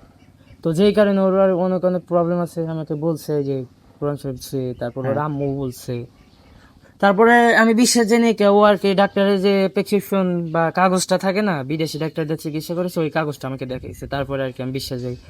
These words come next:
Speaker 1: যেহেতু আমি একটা মানুষকে মন প্রাণ দিয়ে ভালোবাসি, তাকে একটা মাস দেড় মাস না ছুঁলে আমার তো আর কিছু হবে না।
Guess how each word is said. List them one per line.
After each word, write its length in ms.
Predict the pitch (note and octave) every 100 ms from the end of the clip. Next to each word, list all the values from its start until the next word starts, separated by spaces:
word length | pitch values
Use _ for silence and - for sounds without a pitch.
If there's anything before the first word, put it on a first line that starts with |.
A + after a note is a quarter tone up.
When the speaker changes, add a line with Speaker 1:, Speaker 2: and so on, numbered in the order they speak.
| - -
Speaker 1:
যেহেতু 280 | C3 C3+ D3
আমি 140 | D3+
একটা 220 | D3+ -
মানুষকে 340 | C#3+ C#3+ B2+ C3
মন 260 | C3+ C#3+
প্রাণ 240 | C#3+ C3+ C3
দিয়ে 120 | B2+
ভালোবাসি, 440 | B2+ C3 A#2 -
তাকে 260 | A2 A#2+ C#3+
একটা 240 | C#3+ D3
মাস 280 | C#3+ C#3 -
দেড় 200 | - D3
মাস 240 | D3 D3 D#3
না 140 | D#3
ছুঁলে 220 | D#3+ D3
আমার 120 | D3 D3
তো 100 | D3
আর 60 |
কিছু 220 | C3+ D3
হবে 200 | C3+ D3
না। 100 | C3+